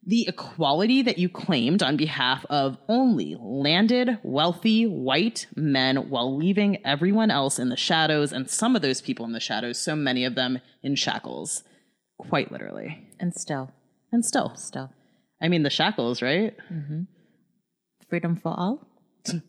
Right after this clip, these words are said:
Speaker 2: Mm.
Speaker 1: That's funny.
Speaker 2: Mm.
Speaker 1: So I think we'll, uh, leave you on that cheery note <laughs> for, for this week, but not to fret.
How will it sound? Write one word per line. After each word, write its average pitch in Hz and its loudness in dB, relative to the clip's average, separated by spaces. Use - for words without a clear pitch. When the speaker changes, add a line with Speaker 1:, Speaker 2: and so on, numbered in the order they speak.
Speaker 2:
Mm. 208 -2
Speaker 1:
That's 143 -6
funny. - -14
Speaker 2:
Mm. 139 -10
Speaker 1:
So 202 0
I 214 2
think 277 0
we'll, 370 4
uh, 127 0
leave 160 2
you 233 4
on 151 4
that 151 2
cheery 143 0
note 123 0
<laughs> - -14
for, 185 2
for 294 4
this 220 0
week, 196 2
but 226 2
not 247 2
to 403 0
fret. 151 0